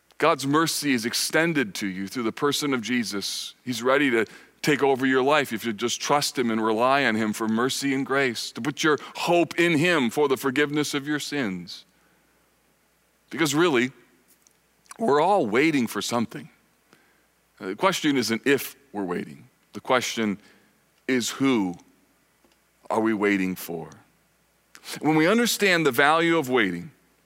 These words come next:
as we've seen in the life of Simeon, we've seen throughout the Psalms and even hinted at in the book of Isaiah, we come to realize that waiting is a central part of what it means to be a follower of Jesus. So, church, I welcome you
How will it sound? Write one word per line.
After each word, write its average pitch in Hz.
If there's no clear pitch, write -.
as -
we've 117
seen 151
in 143
the 123
life 143
of 113
Simeon, 156
we've 107
seen 147
throughout 135
the 120
Psalms 151
and 113
even 156
hinted 190
at 170
in 135
the 131
book 127
of 123
Isaiah, 131
we 101
come 147
to 131
realize 120
that 117
waiting 113
is -
a 107
central 131
part 101
of 95
what 107
it 104
means 98
to -
be 98
a 92
follower 90
of 95
Jesus. -
So, 113
church, 123
I 113
welcome 120
you 98